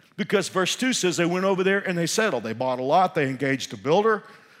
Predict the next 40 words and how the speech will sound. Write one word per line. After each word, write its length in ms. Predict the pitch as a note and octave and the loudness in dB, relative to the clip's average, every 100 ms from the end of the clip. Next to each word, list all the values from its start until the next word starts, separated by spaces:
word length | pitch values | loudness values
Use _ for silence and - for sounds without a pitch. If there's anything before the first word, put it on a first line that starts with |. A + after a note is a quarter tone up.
| - - | -18 -6
they 60 | D3 | -2
got 100 | B2 | -2
the 60 | |
kids 260 | - F#3 F#3 | 0 0 0
checked 320 | - D3 - | -2 -2 -2
into 160 | D#3 C#3+ | -4 -4
schools, 380 | - F#3 F3+ E3 | -2 -2 0 -2
they 100 | B2+ | -2
got 220 | C3 - | -2 -2
connected 340 | C3+ D#3 E3 | -2 -2 -2
with 160 | D3+ D3 | -6 -6
the 80 | D#3+ | -6
utilities, 560 | D#3 - F3+ F3+ F#3+ | -6 -2 -4 -2 -2
they 140 | F#3+ A3 | 0 2
lived 180 | G#3+ | 2
there 120 | G#3+ G3+ | 0 -2
ten 260 | A3+ A3 | -2 -2
years. 240 | A3+ A3 G#3 | -2 -4 -4
I 20 | |
mean, 160 | G3+ - - - - | -6 -6 -12 -20 -8
it's 360 | C4 D4 C#4+ | -4 -2 0
strange, 800 | - - - E4 D#4+ C#4+ F#3 C#3 | 0 0 2 4 6 4 2 2
isn't 240 | E3+ F3 A#3 | 0 2 0
it? 120 | C#4 | 2
When 160 | G#3+ G#3 | 2 4
we 120 | G3 | 4
make 320 | G3+ F#3+ C3 | 2 0 0
bad 360 | G#3+ A#3+ A#3 F#3 | 2 2 2 -2
decisions, 920 | G#3+ - C4 C#4+ F#3+ G3+ G3 F3 - | -4 -2 0 0 0 -2 -2 -6 -6
it's 260 | A#3 - G3 | -6 -4 0
like 280 | G#3+ G#3+ | 0 -2
we 120 | A3+ G#3+ | -8 -6
start 560 | - - G#3 G#3+ F3 | -8 -6 -4 -4 -6
lying, 920 | F#3 F#3+ A#3+ B3+ A3+ E3 B2+ G#2 F#2+ - _ _ _ _ - | -8 -4 -2 0 0 -2 -4 -8 -12 -20 _ _ _ _ -8
and 180 | D#3 C#3+ | -6 -4
worst 240 | F3 - | -6 -6
of 80 | C#3+ | -4
all, 160 | B2 A2+ | -2 -4
to 160 | A#2 | -6
ourselves. 720 | G2+ F#2 G#2 E2+ C2+ - - | -8 -8 -12 -14 -16 -16 -18